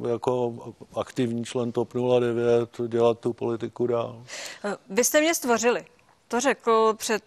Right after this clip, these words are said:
Speaker 2: nějakými pěti lety Andrej Babiš a řekla bych, že mířil v podstatě, eh, na vás. Ta vaše éra, eh, byla v jeho očích tou, která ho katapultovala. Eh, jak moc jste se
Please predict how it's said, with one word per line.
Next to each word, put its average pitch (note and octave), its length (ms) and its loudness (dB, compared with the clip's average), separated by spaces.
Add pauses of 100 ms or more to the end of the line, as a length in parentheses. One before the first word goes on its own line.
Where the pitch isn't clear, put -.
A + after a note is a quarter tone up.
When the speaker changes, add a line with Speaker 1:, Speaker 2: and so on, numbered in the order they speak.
(100)
Speaker 2:
nějakými G#3+ 320 0
pěti G#3+ 360 0
lety G3 260 2
Andrej A3 240 2
Babiš F3 520 0
a G#3+ 80 -4
řekla C4+ 300 2
bych, C#4 160 -2
že C#4 220 -2 (680)
mířil C4 460 2 (140)
v - 220 -20
podstatě, B3 720 2
eh, G3+ 160 0
na G#3+ 140 2
vás. E3 360 -6
Ta G3 360 0
vaše G#3+ 440 0
éra, F#3+ 420 2 (400)
eh, G3+ 60 -2 (280)
byla G3 400 4
v F#3+ 80 0
jeho G3 240 4
očích G3 400 -2
tou, F#3 440 2
která F#3 800 2
ho F#3 360 0 (280)
katapultovala. F#3+ 760 0 (400)
Eh, G3 320 4 (220)
jak C4 200 2
moc G3 500 -6 (440)
jste - 180 -10
se G3 320 -4